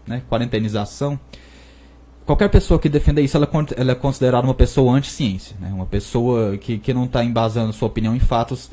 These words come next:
científicos. E isso é uma idiotice, porque há grandes especialistas aí que define-, que defendem outras formas, outros meios de tratar com essa situação.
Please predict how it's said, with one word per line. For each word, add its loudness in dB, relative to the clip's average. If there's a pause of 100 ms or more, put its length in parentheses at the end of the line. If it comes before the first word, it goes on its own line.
(320)
científicos. 2
E 0
isso -4
é 2
uma 0
idiotice, -2
porque 4
há 2
grandes 0
especialistas 0
aí 0
que -4
define-, 0
que -6
defendem 2
outras -2
formas, 0
outros -4
meios 0
de -10
tratar -2
com -4
essa -8
situação. -4